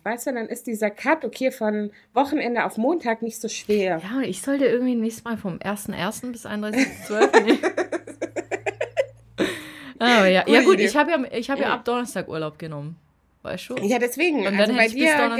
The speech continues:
Speaker 1: genau,
Speaker 2: nehmen
Speaker 1: also
Speaker 2: sollen.
Speaker 1: so, ja, ein
Speaker 2: Ja,
Speaker 1: bisschen
Speaker 2: stimmt
Speaker 1: länger.
Speaker 2: auch wieder, ja. Naja,
Speaker 1: Ja.
Speaker 2: aber Patti, was ging die Woche noch so? Plötzlich kam einfach ein Justin Bieber-Album ums Eck.
Speaker 1: Yes! Und es ist echt gut. Ich find's toll.
Speaker 2: Ja, da gibt's ja geteilte Meinungen.
Speaker 1: Ja.
Speaker 2: Also es gibt
Speaker 1: Aber
Speaker 2: viele,
Speaker 1: ich
Speaker 2: die
Speaker 1: find's
Speaker 2: sagen,
Speaker 1: gut.
Speaker 2: "Mm,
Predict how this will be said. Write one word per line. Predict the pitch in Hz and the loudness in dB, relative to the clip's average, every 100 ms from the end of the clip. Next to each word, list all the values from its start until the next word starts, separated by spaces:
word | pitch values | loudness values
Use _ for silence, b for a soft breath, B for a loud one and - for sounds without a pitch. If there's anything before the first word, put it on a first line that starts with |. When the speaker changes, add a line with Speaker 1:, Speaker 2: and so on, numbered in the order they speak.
| 262 | 4
Speaker 1:
genau, | 285 233 | 4 4
Speaker 2:
nehmen | 185 | 2
Speaker 1:
also | 226 175 | 0 0
Speaker 2:
sollen. | 220 | -2
Speaker 1:
so, | 262 262 262 254 | 2 2 0 -2
ja, | 233 | -4
ein | 220 - _ _ | -4 -10 _ _
Speaker 2:
Ja, | |
Speaker 1:
bisschen | 254 254 | -6 -2
Speaker 2:
stimmt | 226 | 0
Speaker 1:
länger. | 202 185 175 | 0 -2 -4
Speaker 2:
auch | |
wieder, | 180 175 170 180 | -8 -12 -12 -12
ja. | 170 170 _ _ | -10 -12 _ _
Naja, | 202 214 151 B | -2 -2 -2 B
Speaker 1:
Ja. | 220 214 | -10 0
Speaker 2:
aber | 233 226 | 2 4
Patti, | 294 240 | 2 2
was | 233 | 0
ging | - 254 | 0 0
die | 233 | 2
Woche | 233 202 | 2 2
noch | 208 254 | 0 -2
so? | 302 294 - _ _ _ - | -4 -6 -10 _ _ _ -6
Plötzlich | 190 190 202 | -4 -4 -4
kam | 214 165 | -2 -2
einfach | 180 190 | -4 -4
ein | 185 | -2
Justin | 202 202 185 | -4 -2 -2
Bieber-Album | 247 269 - 156 160 160 | 0 0 0 -2 -4 -6
ums | 160 - | -8 -6
Eck. | - 508 523 | -4 2 6
Speaker 1:
Yes! | 427 - - 381 392 349 285 | 6 4 2 6 6 6 4
Und | 311 | 2
es | 320 | 2
ist | 262 - | -2 0
echt | 294 285 | -2 -2
gut. | 320 370 226 - _ _ _ | 2 2 2 -6 _ _ _
Ich | 240 - | -16 -4
find's | 262 240 | -4 -2
toll. | - 208 - | -2 -2 -2
Speaker 2:
Ja, | 214 285 | 2 4
da | 320 | 4
gibt's | 254 - | 2 -2
ja | |
geteilte | 214 - 208 196 262 | -4 -2 -2 0 -2
Meinungen. | 262 262 277 294 | -4 -4 -2 0
Speaker 1:
Ja. | 226 - | 0 -2
Speaker 2:
Also | 190 202 | -6 -6
es | 196 | -8
gibt | 196 226 | -4 0
Speaker 1:
Aber | 254 | 2
Speaker 2:
viele, | |
Speaker 1:
ich | - | 2
Speaker 2:
die | |
Speaker 1:
find's | 285 214 | 0 2
Speaker 2:
sagen, | 208 196 | 0 -2
Speaker 1:
gut. | - - | -10 -8
Speaker 2:
"Mm, | 240 294 | -6 -6